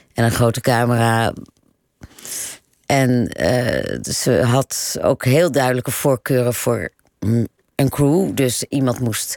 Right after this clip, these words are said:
vaak gooiden ze de mensen er weer uit. Dan vond ze iemand niet prettig kijken of, eh, toch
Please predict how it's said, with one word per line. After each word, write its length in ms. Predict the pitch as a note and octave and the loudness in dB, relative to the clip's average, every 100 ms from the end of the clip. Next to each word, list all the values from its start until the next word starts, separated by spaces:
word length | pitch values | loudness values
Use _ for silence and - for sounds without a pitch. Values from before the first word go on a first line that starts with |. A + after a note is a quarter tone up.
| - - - - - | -14 -20 -20 -20 -6
vaak 380 | - C#3 - - | 0 0 -2 -8
gooiden 420 | - - C3+ A2+ | -4 2 2 2
ze 320 | A#2 C3 G#2 - | 0 0 0 -2
de 240 | A#2+ A2+ A2 | -2 0 2
mensen 360 | A#2+ A2+ - | 0 0 0
er 60 | A#2 | 2
weer 140 | B2 | 2
uit. 400 | - B2+ - - - _ - - - - _ | 2 0 -2 -10 -12 _ -20 -20 -20 -20 _
Dan 160 | A2+ A2 | -4 -4
vond 320 | - C3 A#2 | -2 -2 0
ze 100 | - | 0
iemand 260 | C3 B2 | 2 2
niet 180 | C3 A#2 | 0 -2
prettig 480 | - A#2 A#2+ A2 - - | 0 0 2 -2 -4 -4
kijken 460 | - E2+ - B2 - | 0 0 2 2 2
of, 220 | A2+ - | -2 -4
eh, 300 | - D2+ A#2 | -2 0 0
toch 380 | - - C3+ C3+ | -2 -4 -4 -4